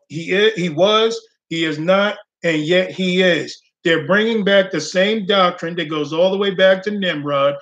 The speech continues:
and if you study Nimrod and you study the New Age, they're all amalgamated. It is all the same. So, you know, that's the mind,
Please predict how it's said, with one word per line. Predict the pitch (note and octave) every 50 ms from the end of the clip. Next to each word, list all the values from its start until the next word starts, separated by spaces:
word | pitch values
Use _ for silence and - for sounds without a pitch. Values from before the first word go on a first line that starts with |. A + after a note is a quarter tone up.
| - _ _ _ -
and | E3+ D#3+ D#3
if | C#3+ C#3
you | D#3 G3+ G#3+ G3+ F#3+
study | - - - A3+ A3 A3+ A#3+ A#3
Nimrod | A3+ A3+ B3 B3+ B3 G#3+ F#3+ F3+ F3 E3+ E3
and | D#3+ E3
you | F3 F3+
study | - - - G#3 F#3+ F#3+ F#3+ F#3
the | F3+ F#3
New | F#3 F#3+ G3+ G3+ G3+ G3+
Age, | G#3 G#3 G#3 G#3+ G#3+ G#3 - - _ _ _ _ _ _
they're | - F#3+ G#3+ A3 G#3+
all | G#3+ G#3+ G#3+
amalgamated. | G3+ G#3 G#3+ A3 A3 G#3+ G3+ F#3 E3+ E3+ E3 D#3+ D3+ C#3+ C#3 C3+ E3+
It | F#3 F3+ D#3+
is | D3+ C#3+ - - -
all | F3 F3+ F#3 F#3+ G3 F3+
the | G3+ G3+
same. | G3 - - - E3 D3+ C#3+ C3 - - _ _ _ _ _ _ _ _ _ _ _ _ _ _ _ _ _ _ _ _ _ _ _ _ _ _ _ _ _ _
So, | - E3 D#3+ D#3 D#3+ D#3+ -
you | C#3+ E3+
know, | F#3+ E3+ D#3+ D#3 C#3
that's | D3+ D#3+ F#3+ F#3+ F#3+ -
the | - G#3 F3+
mind, | F3 E3+ F#3+ G#3 G3+ F#3+ E3+ D3 C#3 C#3 D3+ D3 -